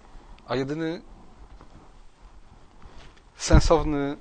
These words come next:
arcybiskup anglikański nazywa się Sentamu i jest dość mocno opalony. Musimy pamiętać o tym rozróżnieniu pomiędzy wiedzą a wiarą.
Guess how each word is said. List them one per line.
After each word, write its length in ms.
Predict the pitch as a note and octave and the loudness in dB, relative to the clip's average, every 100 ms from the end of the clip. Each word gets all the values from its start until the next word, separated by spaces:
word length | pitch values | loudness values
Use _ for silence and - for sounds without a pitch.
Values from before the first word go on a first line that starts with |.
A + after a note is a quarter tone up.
| - | -4
arcybiskup 680 | C3 - C#3 D3 - C3 - - - | -4 -6 -12 -12 -10 -12 -14 -16 -10
anglikański 720 | C#3 C3 B2+ C#3 B2+ - C#3 | -8 -8 -10 -10 -10 -14 -10
nazywa 340 | C3 A#2+ C#3 | -10 -10 -10
się 140 | - C3+ | -10 -10
Sentamu 540 | C#3+ B2+ C3+ C3+ C#3 | -10 -4 -4 -4 -8
i 100 | C3+ | -8
jest 380 | C3 - - - | -12 -14 -20 -20
dość 240 | C#3 B2 - | -16 -14 -10
mocno 260 | C3 - | -10 -8
opalony. 440 | C#3 F3 E3 G#2 - - - - - - - - - - - - - - - - - - - - - - - - - - - - - - | -6 -2 -2 -4 -10 -20 -20 -20 -20 -20 -20 -20 -20 -20 -20 -20 -20 -20 -20 -20 -20 -20 -20 -20 -20 -20 -20 -20 -20 -20 -20 -20 -20 -6
Musimy 320 | C#3+ A3 G#3 G#3 - - - - - - - - - | 0 4 6 4 2 -20 -20 -20 -20 -20 -20 -20 -2
pamiętać 440 | D#3+ F#3 F#3+ C#3 | 0 2 0 -2
o 60 | A2 | -8
tym 180 | D3 C3 | -8 -6
rozróżnieniu 640 | C3 C#3 C3 D#3+ D3 A2+ | -6 -8 -8 -6 -6 -8
pomiędzy 400 | B2 A#2+ A2+ A#2 | -10 -10 -10 -8
wiedzą 320 | B2 B2+ C3 | -8 -6 -6
a 60 | B2 | -6
wiarą. 400 | A#2 G2 - | -4 -6 -8